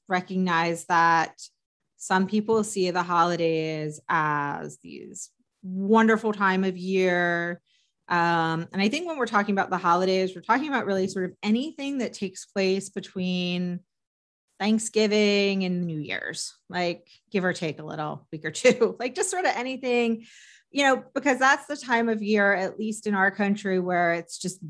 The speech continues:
blitzed of, like, there's, if, if people are having parties, there's parties, there's work events, there's, i-, it's a, it's a wild ride, whether you're participating in it with your family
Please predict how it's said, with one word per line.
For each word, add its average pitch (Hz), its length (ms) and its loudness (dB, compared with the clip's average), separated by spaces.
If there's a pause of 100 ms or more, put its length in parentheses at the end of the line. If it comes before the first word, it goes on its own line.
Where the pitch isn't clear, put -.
blitzed 175 580 0
of, 185 260 4
like, 170 500 2 (540)
there's, 180 420 0
if, 185 320 -4
if 196 140 -6
people 226 220 0
are 196 40 4
having 190 260 2
parties, 277 680 0
there's 165 220 -8 (160)
parties, 240 580 0
there's 156 340 -6 (120)
work 277 300 2
events, 226 800 2
there's, 165 720 -2 (200)
i-, - 200 -16
it's 339 240 -8
a, 339 320 0 (840)
it's - 180 2
a 320 60 4
wild 190 840 2
ride, 180 720 4 (140)
whether 202 720 0
you're 233 180 0
participating 202 840 -2
in 165 160 -4
it 165 120 -8
with 170 180 -10
your 170 80 -12
family 208 840 0